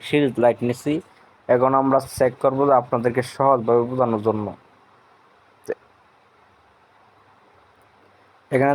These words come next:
দেখতে পাচ্ছেন যে সিরিজ লাইটটি কিন্তু জ্বলে। আমার এই ট্রান্সফর্মারতে যেহেতু আমি চার পিস করে কোর ঢোকাইতেছি, এখানে ম্যাগনেটিক যে একটা কাজ করে, এই ম্যাগনেটিক কাজটা কিন্তু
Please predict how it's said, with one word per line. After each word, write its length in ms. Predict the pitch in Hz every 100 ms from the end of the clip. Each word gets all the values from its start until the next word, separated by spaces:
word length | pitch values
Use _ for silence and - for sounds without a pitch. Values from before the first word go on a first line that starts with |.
| 151
দেখতে 180 | 151 151
পাচ্ছেন 220 | 131 139 147
যে 60 | 135 -
সিরিজ 240 | 151 151 131
লাইটটি 220 | 131 127 135
কিন্তু 180 | 139 135 123
জ্বলে। 280 | 139 120 85 - _ _ _ _ 120
আমার 260 | 127 139 139 139
এই 80 | 131
ট্রান্সফর্মারতে 520 | 143 135 131 135 131 135 120
যেহেতু 280 | 131 131 147 139
আমি 180 | 139 151 151 - _ _ -
চার 300 | - 135 135 131
পিস 140 | 135 -
করে 160 | 147 139 135
কোর 120 | 143 123
ঢোকাইতেছি, 380 | 131 135 135 131
এখানে 220 | 127 131 135 - - 123 135
ম্যাগনেটিক 440 | 143 143 127 117 120
যে 80 | 135 131
একটা 200 | - 120 113
কাজ 140 | 120 117 -
করে, 120 | 117 120
এই 60 | 117
ম্যাগনেটিক 400 | 127 123 123 110 -
কাজটা 340 | 120 113 - 120 110 - _
কিন্তু 280 | 123 120